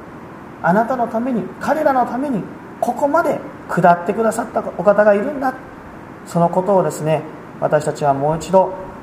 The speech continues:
お-、復活の主の前で覚えたいというふうに思うんです。そしてそこからもう一歩、えー、私たちも自身も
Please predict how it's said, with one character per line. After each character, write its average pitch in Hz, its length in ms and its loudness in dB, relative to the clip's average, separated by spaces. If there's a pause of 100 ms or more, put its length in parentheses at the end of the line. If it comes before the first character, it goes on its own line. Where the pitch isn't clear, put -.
(120)
お-、 104 680 2 (840)
復 - 140 -12
活 139 200 0
の 135 100 -2
主 - 120 -6
の 147 100 -4
前 175 240 2
で 160 120 4
覚 120 300 2
え 143 40 0
た 175 160 2
い 180 100 2
と 143 80 -2 (260)
い 120 40 -6
う 110 40 -10
ふ 120 60 -10
う - 20 -8
に 113 80 -6
思 117 200 -4
う 123 40 -6
ん 110 60 -8
で 110 60 -12
す。 - 100 -16 (380)
そ 170 80 -4
し 165 60 -6
て 180 60 -6
そ 196 140 -2
こ 311 120 -6
か 311 160 -6
ら 294 220 0 (540)
も 131 180 4
う 143 40 2
一 156 80 -4 (140)
歩、 113 160 2 (460)
え 120 40 -6
ー、 113 60 -4
私 123 260 0
た - 80 -6
ち - 100 -14
も 165 240 2
自 151 200 -8
身 143 60 -4
も 196 240 2